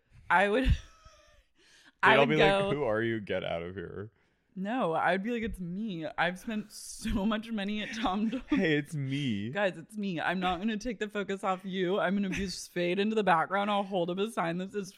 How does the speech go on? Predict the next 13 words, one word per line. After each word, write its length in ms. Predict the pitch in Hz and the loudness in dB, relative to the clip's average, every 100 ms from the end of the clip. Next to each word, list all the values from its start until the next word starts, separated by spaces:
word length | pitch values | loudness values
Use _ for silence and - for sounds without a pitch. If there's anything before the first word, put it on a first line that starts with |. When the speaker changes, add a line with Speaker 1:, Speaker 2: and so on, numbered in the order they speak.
| - - | -20 -6
Speaker 1:
"Fuck 300 | 208 180 190 | 0 0 0
the 100 | 208 | -4
Vanderpump 560 | 180 170 165 170 214 185 - | -4 -4 -4 -4 -4 -6 -10
Pigs." 580 | - 196 165 160 196 220 - | -6 -4 -2 -4 -10 -12 0
Speaker 2:
I've 180 | 135 151 | 2 4
often 260 | 151 175 226 | 4 6 4
Speaker 1:
And 140 | 214 | 4
Speaker 2:
thought, 220 | 151 135 | 4 4
like, 200 | 131 135 | 2 -2
"Are 80 | 120 | -4
we 160 | 123 123 | -4 -6
gonna 180 | 120 123 | -6 -2
get 300 | 113 110 | 0 0